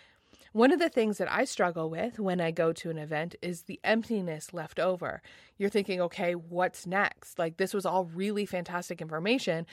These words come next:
but I am heading back to a very chaotic schedule, uh, you know, a million and a half needs that I don't have the resources to meet." So, ha-, thank-, thanks for the encouragement, thanks for the resources,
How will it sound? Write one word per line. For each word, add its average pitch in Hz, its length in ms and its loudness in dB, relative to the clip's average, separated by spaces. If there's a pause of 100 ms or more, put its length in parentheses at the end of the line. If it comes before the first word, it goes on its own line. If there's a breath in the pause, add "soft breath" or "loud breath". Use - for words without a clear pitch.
(240 loud breath)
but 165 80 0
I 233 200 10
am 214 120 4
heading 196 380 0
back 175 400 0
to - 120 -4
a 170 60 2
very 165 400 0
chaotic 156 800 -2 (220 loud breath)
schedule, 220 760 2 (320 loud breath)
uh, 160 540 -2
you 190 100 -4
know, 170 140 -2
a 160 80 -2
million 233 400 8
and 220 80 8
a 208 40 2
half 185 280 -2
needs 175 380 -4
that 160 160 -2
I 165 80 0
don't 196 300 6
have 208 180 -2
the 175 80 0
resources 160 640 -8
to - 120 -12
meet." 156 400 -8
So, 160 380 0 (360 loud breath)
ha-, - 260 2
thank-, 214 440 0
thanks 254 220 2
for 233 140 0
the 208 120 2
encouragement, 254 760 0
thanks 202 240 -4
for 196 80 -8
the 170 140 -4
resources, 185 760 0